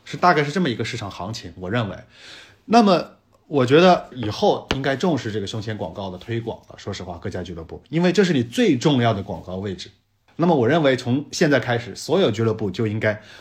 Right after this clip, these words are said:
以市场的这个价格，然后去售卖自己的胸前广告，也不要开得太高，然后你就一步一步的再往前走嘛。你不要说一上来你给不过五千万我就不卖，我觉得这个不现实。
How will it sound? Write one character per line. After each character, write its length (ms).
以 100
市 380
场 280
的 120
这 100
个 80
价 240
格， 240
然 160
后 160
去 460
售 240
卖 240
自 180
己 120
的 100
胸 100
前 160
广 160
告， 240
也 100
不 120
要 100
开 160
得 80
太 160
高， 380
然 160
后 140
你 120
就 120
一 180
步 160
一 120
步 140
的 120
再 140
往 140
前 260
走 280
嘛。 140
你 120
不 100
要 120
说 120
一 100
上 220
来 200
你 120
给 160
不 140
过 100
五 100
千 180
万 80
我 100
就 100
不 120
卖， 280
我 140
觉 100
得 60
这 100
个 100
不 140
现 300
实。 180